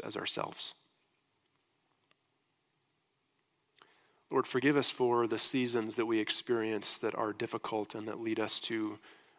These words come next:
question your goodness. Lord, forgive us for having hearts that can be so slow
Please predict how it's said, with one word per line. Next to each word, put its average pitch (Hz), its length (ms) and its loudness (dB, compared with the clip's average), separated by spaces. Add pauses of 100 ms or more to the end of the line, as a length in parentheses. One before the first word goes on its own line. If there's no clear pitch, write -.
question 117 500 0
your 104 120 -6
goodness. - 680 -4 (1700)
Lord, 117 140 -2
forgive 127 320 2
us 123 200 4
for 110 420 2
having 110 300 -2
hearts 113 460 0
that 107 260 -2
can 113 180 -6
be 110 120 -4
so 113 240 2
slow 113 640 2